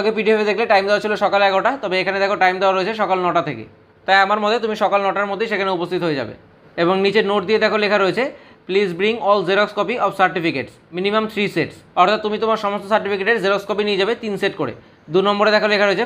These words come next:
পাসপোর্ট সাইজ ফটোগ্রাফ, মিনিমাম থ্রি সেটস। তিন নম্বরে দেখো লেখা রয়েছে বায়োডাটা,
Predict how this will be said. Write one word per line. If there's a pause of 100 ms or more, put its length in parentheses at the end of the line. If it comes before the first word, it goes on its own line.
পাসপোর্ট
সাইজ
ফটোগ্রাফ,
মিনিমাম
থ্রি (100)
সেটস। (360)
তিন
নম্বরে
দেখো
লেখা
রয়েছে
বায়োডাটা,